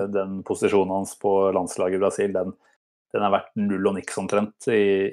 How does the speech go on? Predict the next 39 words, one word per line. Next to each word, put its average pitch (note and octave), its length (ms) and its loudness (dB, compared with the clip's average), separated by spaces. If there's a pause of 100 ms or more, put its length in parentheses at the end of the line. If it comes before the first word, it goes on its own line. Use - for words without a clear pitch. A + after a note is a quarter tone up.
i G2 60 0
den G2 180 0
rollen F2+ 260 2
han F#2 200 -2
er, F#2 60 -4
sitter G2 280 -6
i F#2 60 0
nå F#2 200 -6
som F#2+ 300 -4
Arsenal. F2+ 480 -2
Altså, F#2 240 0
selvfølgelig, F#2 400 -2
du F#2 80 0
har F2+ 220 2 (720)
for C3 100 4
så A#2 220 8
vidt, G#2+ 320 4
eh, A2 400 8
mange A2 460 0
spillere G#2 340 0 (100)
å G#2+ 60 -6
plukke - 320 -6
fra G2+ 500 4
på G2 540 2
det G2 80 -2
brasilianske G2 560 0
landslaget, F#2 500 -2
men G2+ 220 -6
det G2 80 -2
er F2+ 80 -6
ikke G#2 160 -4
i G2+ 60 -4
nærheten F#2 560 -4
av G2+ 240 0
den G#2+ 120 -2
samme F#2+ 560 -2 (680)
skal A#2 60 0
vi G2 40 0 (140)
si, F#2+ 80 -4